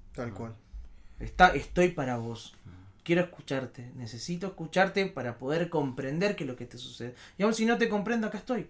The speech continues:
Speaker 2: me quedo en silencio a tu lado.
Speaker 1: Tal cual.
Speaker 3: Yo creo que lo que las personas buscan en cierto sentido es, son sentirse pertenecido a algo,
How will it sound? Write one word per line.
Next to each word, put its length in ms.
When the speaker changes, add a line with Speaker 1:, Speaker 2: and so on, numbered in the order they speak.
Speaker 2:
me 120
quedo 180
en 80
silencio 340
a 20
tu 100
lado. 280
Speaker 1:
Tal 140
cual. 200
Speaker 3:
Yo 180
creo 140
que 100
lo 140
que 80
las 140
personas 500
buscan 380
en 100
cierto 260
sentido 480
es, 240
son 480
sentirse 520
pertenecido 800
a 60
algo, 260